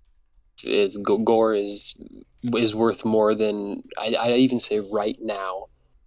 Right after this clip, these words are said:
Gore is worth more. Ah, maybe not. I would say, I'll go ahead and say it. Gore is worth more than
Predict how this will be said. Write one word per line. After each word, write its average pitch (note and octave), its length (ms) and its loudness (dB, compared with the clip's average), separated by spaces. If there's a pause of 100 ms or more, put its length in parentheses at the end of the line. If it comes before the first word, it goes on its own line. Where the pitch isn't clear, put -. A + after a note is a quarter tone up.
(260)
Gore A2+ 360 6
is A2 240 -2
worth G#2+ 420 0
more. G#2 760 -2 (100)
Ah, A2+ 280 0
maybe G2 220 -10
not. F#2+ 220 -8 (680)
I A#2 60 2
would G#2 80 -2
say, - 100 0
I'll A2+ 120 2
go G#2+ 60 2
ahead G2 100 0
and G2 80 -8
say G#2 100 -2
it. - 140 -10
Gore A2+ 240 2
is A2 100 0
worth A2 240 -2
more A2 300 2
than G#2+ 160 -2